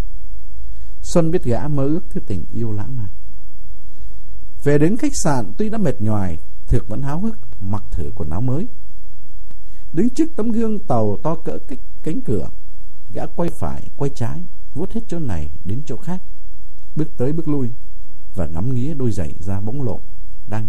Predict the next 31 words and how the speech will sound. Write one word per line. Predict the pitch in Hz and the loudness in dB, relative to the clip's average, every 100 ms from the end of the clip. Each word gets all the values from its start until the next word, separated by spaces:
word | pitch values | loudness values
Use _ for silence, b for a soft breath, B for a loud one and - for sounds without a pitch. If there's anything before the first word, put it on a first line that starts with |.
| - | 0
cắn | 117 180 | 0 0
đôi | 131 117 - | 0 0 0
bàn | - - - | 0 0 0
chân | 107 107 | 0 2
đi | 107 | 0
đất | 151 - - | 0 0 0
từ | 64 | 0
bé | 71 90 | 0 0
đến | 120 110 | 0 0
lớn | 113 156 | 0 0
của | - | 0
gã. | - - - - - - - - - - - - - B B B B B | 0 0 0 0 0 0 0 0 0 0 0 2 2 B B B B B
Rồi | - 143 151 156 | 0 2 2 2
gã | 170 | 0
áp | - - | 0 0
mặt | 170 - - | 0 0 0
vào | 117 107 | 0 0
cái | 202 | 0
đồng | 170 117 | 0 0
hồ | 107 95 127 | 0 0 0
Omega, | 156 156 147 147 143 - - - | 0 0 0 0 0 0 0 0
vào | - | 0
sát | - 175 - | 0 0 0
tai | 131 127 | 0 0
để | 92 | 0
lắng | 73 107 147 | 0 0 0
nghe | 127 123 | 0 0
những | 117 - | 0 0
tiếng | 139 - | 0 0
kêu | 127 120 - - - - | 0 0 0 0 0 0
tanh, | 127 | 0